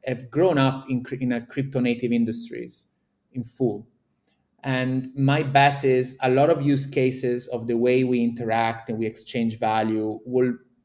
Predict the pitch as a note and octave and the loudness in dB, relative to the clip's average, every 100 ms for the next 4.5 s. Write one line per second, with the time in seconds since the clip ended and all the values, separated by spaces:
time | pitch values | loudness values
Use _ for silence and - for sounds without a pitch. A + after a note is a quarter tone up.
0 | _ - C3 C3 A#2+ - - B2+ B2+ A#2 | _ -6 -4 -2 -6 -6 -2 0 2 2
1 | A2+ A#2+ B2+ B2 A2+ A#2+ - A2 G#2+ G#2 | 2 2 4 2 0 -6 -4 -6 -6 -8
2 | - - A#2 _ _ _ _ _ _ - | -12 -14 -14 _ _ _ _ _ _ 6
3 | C#3+ E3 E3+ C#3 D3 C#3+ B2+ A#2 B2+ A#2 | 8 8 6 4 0 0 -2 -2 -2 -2
4 | G#2+ A2 A#2 A#2+ | -4 -4 -2 -2